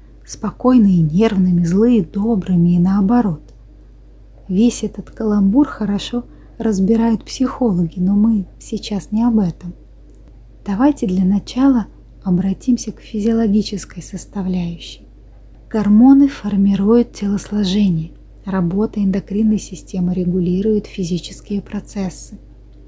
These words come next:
А по телосложению мы можем определить наши особенности. Гормоны влияют и на характер – определяя реакции психики на внешние процессы. Одни гормоны делают человека активным,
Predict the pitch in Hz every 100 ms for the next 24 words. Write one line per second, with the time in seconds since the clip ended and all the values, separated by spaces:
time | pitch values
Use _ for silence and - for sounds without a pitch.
0 | - 196 - 202 220 208 - 202 190 226
1 | 233 240 208 196 202 202 233 226 233 208
2 | 220 226 - 180 165 - 226 - 254 202
3 | 175 160 170 - - - - - - -
4 | - - - 202 202 190 175 175 185 220
5 | 226 226 208 190 196 240 226 - 233 247
6 | 220 - - - - - - - - -
7 | - - - 220 190 208 196 185 190 185
8 | - - 190 208 - - - - 247 262
9 | 220 - 185 175 185 185 185 170 208 202
10 | - 185 185 226 220 208 175 - - -
11 | - - - - - - 202 175 254 254
12 | 196 175 170 170 175 190 185 180 175 -
13 | 185 185 180 165 180 175 - - 220 226
14 | 202